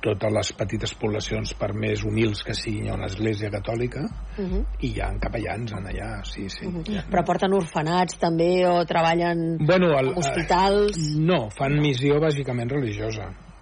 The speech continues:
Speaker 1: O sigui, nosaltres, l'altra entitat amb la que també estem col·laborant, que és Aprofer, que
Speaker 2: Mm.
Speaker 1: treballa pel desenvolupament
Speaker 2: Sí.
Speaker 1: de la dona a l'entorn rural,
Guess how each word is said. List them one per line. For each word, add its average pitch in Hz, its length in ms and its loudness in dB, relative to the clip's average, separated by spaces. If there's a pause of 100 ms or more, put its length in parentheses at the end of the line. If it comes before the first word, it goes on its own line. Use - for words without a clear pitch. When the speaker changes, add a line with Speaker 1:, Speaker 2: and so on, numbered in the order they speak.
Speaker 1:
O 120 40 -12
sigui, 113 260 -4
nosaltres, 113 580 0
l'altra 117 360 2
entitat 117 440 0
amb 113 140 0
la 113 100 2
que 110 140 2
també 113 480 2
estem 113 240 0
col·laborant, 113 500 2
que 120 100 -4
és 107 80 -4
Aprofer, 110 680 0 (340)
que 233 80 0
Speaker 2:
Mm. 196 60 2
Speaker 1:
treballa 117 320 0
pel 113 140 -2
desenvolupament 113 800 2 (100)
Speaker 2:
Sí. 131 60 -10
Speaker 1:
de 117 120 0
la 107 120 2
dona 113 240 2
a 104 100 -2
l'entorn 104 260 -2
rural, 117 400 0